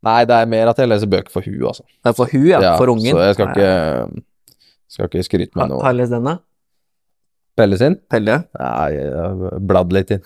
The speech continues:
Speaker 1: Det er det, <laughs> det er det jeg kan si. Så, og så er det å håpe at hun sovner, da. Så kvelden, slapp av.
Speaker 2: Vanlig familiefar?
Speaker 1: Helt vanlig. Ganske
Speaker 2: Bare at de åtte timene dine da er fotballspiller og ikke en annen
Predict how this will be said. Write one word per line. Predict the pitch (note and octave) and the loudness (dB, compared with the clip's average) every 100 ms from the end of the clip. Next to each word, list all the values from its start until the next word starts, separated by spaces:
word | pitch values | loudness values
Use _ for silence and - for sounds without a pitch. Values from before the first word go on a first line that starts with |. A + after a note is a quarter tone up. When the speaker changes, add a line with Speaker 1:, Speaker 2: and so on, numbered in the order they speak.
| - | -4
Speaker 1:
Det | - | -2
er | F#2+ | 0
det, | F#2 - A2 | 0 0 0
<laughs> | G3+ D#3+ | 0 2
det | |
er | D#3+ C#3+ | 2 2
det | D#3 | 2
jeg | C3 | 0
kan | F3+ | -2
si. | A#2 A#2 C4 G3 - - - - G3+ A3 | -2 -4 -6 -6 -6 -8 -18 -10 -10 0
Så, | C#3 | 2
og | C3+ C3 C3 C3 B2+ C3 C3 D3+ | 4 4 2 2 2 0 -2 -2
så | G3+ | 0
er | G#3 B2+ | 2 2
det | |
å | B2 | 4
håpe | B2+ - D#2+ | 2 0 -2
at | |
hun | G2+ D#2+ B1 - - - - - | 0 0 -2 -6 -14 -20 -20 -6
sovner, | - G#1+ G1+ - | -4 -2 -4 -10
da. | - _ _ _ _ _ _ | -12 _ _ _ _ _ _
Så | - D#3 C3+ B2 A#2 | -12 -10 -8 -10 -6
kvelden, | C#3 G#2+ F#2+ G2 _ _ - | 0 0 -2 -6 _ _ -4
slapp | B2+ A#2+ | 0 2
av. | G#2 G2+ | 2 2
Speaker 2:
Vanlig | G#2 B2 B2 | 0 -2 0
familiefar? | C3+ A#2 G#2 A2+ B2+ E3+ F3 | 0 2 0 0 0 0 -2
Speaker 1:
Helt | - F#3+ G3 | -4 -4 -4
vanlig. | D#3+ C#3 G2+ A2 A#2+ _ _ _ - | 0 2 2 0 -2 _ _ _ -8
Ganske | C3+ A2 - C3 B2+ A#2+ A2+ A2+ A2 _ | -4 -4 -6 -2 -2 -2 -6 -12 -18 _
Speaker 2:
Bare | - A#2 A#2+ | 0 2 2
at | A#2+ | 2
de | |
åtte | F#2+ - - G#2+ | -2 -4 -6 -2
timene | G#2 G2+ G2 | -2 -2 -2
dine | G#2 | -2
da | A2 G#2+ G#2 G#2 | -2 0 0 -2
er | |
fotballspiller | - G#2 - - - G2+ G#2 | -4 -8 -8 -10 -8 -4 -2
og | G#2 | -4
ikke | - - G2 | -6 -6 -6
en | G2+ G#2 A2 - _ _ - A2 | -4 -6 -8 -14 _ _ -8 -6
annen | F#2 F#2 | -6 -8